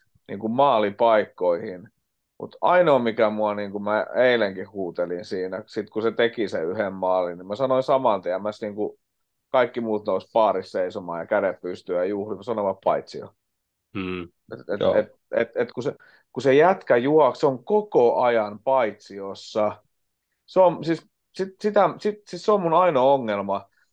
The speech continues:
Speaker 1: siinä, et kun se on niin selvästi vielä siellä paitsiossa.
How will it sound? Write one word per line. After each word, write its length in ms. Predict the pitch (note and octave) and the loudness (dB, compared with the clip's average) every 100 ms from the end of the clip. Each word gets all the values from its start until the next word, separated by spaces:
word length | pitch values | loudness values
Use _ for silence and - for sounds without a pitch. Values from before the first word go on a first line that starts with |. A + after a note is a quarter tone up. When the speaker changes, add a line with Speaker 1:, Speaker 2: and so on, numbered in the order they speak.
| _ _ _ _ | _ _ _ _
Speaker 1:
siinä, 520 | - D3+ B2+ G#2+ G2+ - | -6 0 2 2 -2 -2
et 180 | A2+ - | -4 -2
kun 100 | A#2+ | -4
se 80 | C#3+ | -2
on 180 | C3+ | -2
niin 180 | C#3+ C#3 | -2 -6
selvästi 880 | C3+ G#3 A3 F#3 A2+ F#2+ - G#2 F#2 | -2 2 4 4 2 -2 -6 -12 -10
vielä 260 | F#2 F#2 E2+ | -6 -4 -6
siellä 260 | G#2 F2+ | -6 -6
paitsiossa. 920 | F2 F#2+ F2 D#2 - E2+ D#2 - F2+ | -4 -4 -4 -6 -12 -12 -12 -12 -12